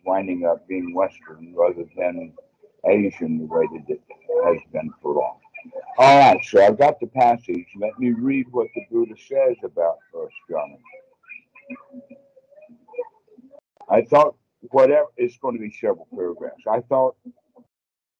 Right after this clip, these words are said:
whatever recluse or Brahmins in the past have experienced painful, racking, piercing feelings due to <clears throat> exertion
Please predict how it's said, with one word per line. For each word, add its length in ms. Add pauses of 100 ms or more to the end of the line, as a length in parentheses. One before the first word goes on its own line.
whatever 680
recluse 580
or 80
Brahmins 540
in 180
the 140
past 420
have 140
experienced 760
painful, 480
racking, 560
piercing 540
feelings 480 (220)
due 340
to 280 (140)
<clears throat> 460
exertion 840